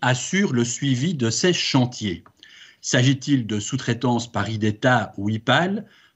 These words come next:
de collaborateurs en interne mal formés ou en sous-effectif ? À la lecture de ce projet de délibération, je constate que l'agence Michelin ne nous a pas non plus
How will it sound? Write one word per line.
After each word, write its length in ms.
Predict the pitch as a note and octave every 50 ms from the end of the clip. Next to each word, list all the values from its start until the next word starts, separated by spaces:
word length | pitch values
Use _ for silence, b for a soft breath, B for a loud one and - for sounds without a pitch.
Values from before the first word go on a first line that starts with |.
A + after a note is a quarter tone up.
| b G2+
de 120 | A2 A2+
collaborateurs 880 | A2+ - C3+ B2 B2 A#2+ A2 A#2 A2 A#2 A2+ - - B2+ B2+ B2 G#2+ G#2+
en 120 | G#2+ A2
interne 640 | A2 A2+ A2 - C3 B2 A#2 A2+ G#2+ G#2+ A2 A2+ - F#2+
mal 220 | F#2 G2 G#2 G#2+
formés 640 | - - - B2+ A2 A#2 C3+ D#3+ D#3+ D3+ C3 - -
ou 220 | C3+ C3+ B2+ A#2
en 80 | A2 A2
sous-effectif ? 1040 | - - - E3+ D3+ B2+ A2+ G#2 G2 - G#2+ G2+ - - G3 A#3+ A#3 - - - - _ b b b b b b b b b b b _ _ - - - _ -
À 120 | B2 A#2
la 140 | A#2 A#2+ A2+
lecture 400 | A2+ A#2+ A#2 - - C#3+ C#3+ A#2+
de 100 | G#2+ A2
ce 160 | G#2 - -
projet 460 | G#2+ G#2 - - C3 A#2+ A2+ C#3 C#3
de 120 | G#2+ G2+ F#2+
délibération, 1000 | F#2+ G2 C3+ B2+ A#2+ A2 G#2 G#2 F#2+ G2 F2+ - - - A2+ A2+ C3+ C#3+ C#3 - b b b b b b b b _
je 200 | - G#2 G2+ C3
constate 640 | C#3+ C#3 - B2 B2+ B2 - - A2+ G2+ G2 G2 -
que 340 | - C3 B2+ B2+ A#2+ G#2 F2 -
l'agence 600 | G#2+ G#2+ A#2 A#2 A2+ C3 C3+ C3 A#2 - - A2+
Michelin 760 | G2 F2+ F#2+ A2 C3+ B2+ - - - A2+ A2+ B2 C3+ D3 - b b b b b b b b b
ne 100 | G#2+ A#2+
nous 220 | C#3 D3+ D3 B2+ B2
a 80 | G#2+
pas 180 | G#2 - E3 D3+
non 140 | C#3 A#2+ A#2
plus 380 | - C3+ C#3 D3 D3 C#3 -